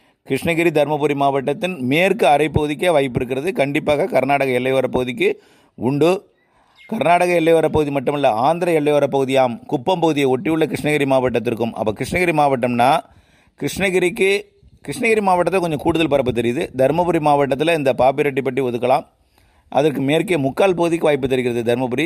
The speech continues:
சேலம் மாவட்டத்தில் வாழப்பாடி வரைக்கும் வாய்ப்பு தெரிகிறது. அதே போல வி-, திருப்பத்தூர், வேலூர், ராணிப்பேட்டைக்கும் வாய்ப்பு இருக்கிறது. திருப்பத்தூர், வேலூர், ராணிப்பேட்டை மற்றும் சென்னை, திருவள்ளூர்,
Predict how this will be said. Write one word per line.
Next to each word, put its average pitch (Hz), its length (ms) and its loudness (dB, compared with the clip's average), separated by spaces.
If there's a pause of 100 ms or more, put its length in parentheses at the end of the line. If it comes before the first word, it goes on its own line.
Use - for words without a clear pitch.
சேலம் 165 400 0
மாவட்டத்தில் 139 500 0
வாழப்பாடி 143 440 2
வரைக்கும் 127 260 -2
வாய்ப்பு 117 200 -2
தெரிகிறது. 113 400 -6 (680)
அதே 156 200 2
போல 170 160 2 (520)
வி-, 117 320 -4
திருப்பத்தூர், 214 600 2
வேலூர், 185 440 -2
ராணிப்பேட்டைக்கும் 156 720 2
வாய்ப்பு 123 220 0
இருக்கிறது. 104 280 -8 (160)
திருப்பத்தூர், 156 560 0
வேலூர், 156 420 2
ராணிப்பேட்டை 143 600 2 (840)
மற்றும் 143 540 0
சென்னை, 175 440 0
திருவள்ளூர், 160 560 2